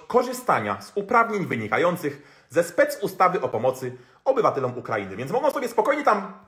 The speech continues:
siedzieć parę tygodni, będąc w Polsce dalej uznawanymi za uchodźców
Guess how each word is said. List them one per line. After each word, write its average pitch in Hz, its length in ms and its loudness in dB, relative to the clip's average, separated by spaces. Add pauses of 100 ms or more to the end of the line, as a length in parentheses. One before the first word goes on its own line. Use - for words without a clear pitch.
(300)
siedzieć - 600 -6 (440)
parę 202 200 2
tygodni, 175 560 -2
będąc 302 400 -2
w - 60 -18
Polsce 381 380 -4 (180)
dalej 156 320 2 (120)
uznawanymi 139 600 0
za 135 140 0
uchodźców 233 580 0